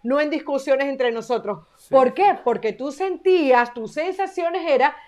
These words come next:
Speaker 1: que México no iba a hacer
Speaker 2: No,
Speaker 1: nada en el Mundial de
Speaker 2: no,
Speaker 1: Fútbol.
Speaker 2: no,
Speaker 1: No
Speaker 2: no.
Speaker 1: necesitabas, no necesitabas esperar el Mundial de Fútbol para evaluar al
Speaker 2: No.
Speaker 1: Tata Martino.
Speaker 2: Mentira.
Speaker 1: Pasa exactamente lo mismo con todos los equipos del mundo.
Speaker 2: Mentira, ahí te va por qué. Porque México dejó de tener resultados.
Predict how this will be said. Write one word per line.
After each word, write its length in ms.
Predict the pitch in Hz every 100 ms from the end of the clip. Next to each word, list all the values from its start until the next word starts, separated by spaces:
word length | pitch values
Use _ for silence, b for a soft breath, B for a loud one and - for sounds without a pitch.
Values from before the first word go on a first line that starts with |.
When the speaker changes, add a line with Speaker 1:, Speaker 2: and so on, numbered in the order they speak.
| B -
Speaker 1:
que 120 | 320
México 400 | 339 381 370 330
no 80 | 311
iba 140 | 320
a 20 |
hacer 220 | 330 330 277
Speaker 2:
No, 80 |
Speaker 1:
nada 220 | 285 359 277
en 40 |
el 100 | 226
Mundial 320 | 208 202 202
de 80 | 214
Speaker 2:
no, 120 | 147 196
Speaker 1:
Fútbol. 260 | 175 185 180
Speaker 2:
no, 180 | 147 165
Speaker 1:
No 240 | 247 330
Speaker 2:
no. 80 | 359
Speaker 1:
necesitabas, 1200 | 359 339 339 330 294 277 294 294 262 247 247 - 233
no 240 | 247 330
necesitabas 680 | 370 349 311 269 302 277 240
esperar 320 | - 226 247
el 120 | 320
Mundial 320 | 302 269 269 277
de 80 |
Fútbol 440 | 285 302 247 359 359 B B
para 260 | 277 247 226
evaluar 520 | 202 185 214 320 311
al 80 | -
Speaker 2:
No. 80 |
Speaker 1:
Tata 280 | 220 190 208
Martino. 460 | 202 185 226 196 185
Speaker 2:
Mentira. 400 | 135 143 220 208
Speaker 1:
Pasa 140 | 135 330
exactamente 680 | 330 269 247 277 277 285
lo 80 | 269
mismo 320 | 294 320 320
con 240 | 262 226 190
todos 240 | 220 254
los 100 | 294
equipos 380 | 285 233 220 254
del 120 | 220
mundo. 460 | 233 359 285 165 131 _
Speaker 2:
Mentira, 440 | 139 156 151 214 214
ahí 60 |
te 120 | 196 196
va 80 |
por 180 | - 180
qué. 200 | 175 123 _ _ _ _ _ _ _ -
Porque 300 | 190 - 190
México 360 | 214 202 185 190
dejó 220 | 175 208
de 120 | 196
tener 240 | 180 180
resultados. 680 | 185 - 147 - 123 - _